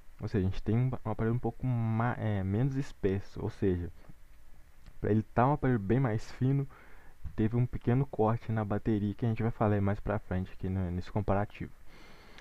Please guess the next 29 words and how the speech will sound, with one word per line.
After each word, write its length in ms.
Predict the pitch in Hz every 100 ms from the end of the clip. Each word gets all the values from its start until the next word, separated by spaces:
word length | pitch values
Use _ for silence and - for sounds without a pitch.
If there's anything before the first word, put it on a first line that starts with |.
| - - -
É, 280 | 95 92 85
largura 440 | 95 131 120 127
a 40 | 127
gente 160 | 113
tem 100 | 117
setenta 400 | 107 113 120 127
e 40 | 107
um 120 | 113
ponto 320 | - 113 127
dois 340 | 107 92 87 -
do 100 | 98
S 220 | 95 -
vinte 200 | 120 143
e 80 | -
um 100 | 143 156 - -
e 80 | 143
setenta 560 | - 139 - 113 131 127
ponto 280 | 117 120 127
nove 300 | 104 101 - - - - - -
do 160 | 110
S 200 | 98 -
vinte 220 | 101 98
e 40 | -
três. 320 | - 95 95 - - - - - - - - - - -
Deixando 360 | 113 117 156 151
de 100 | 160
lado 220 | 139 -
essas 280 | 123 127 123
pequenas 960 | - - 107 104 98 90 85 85 -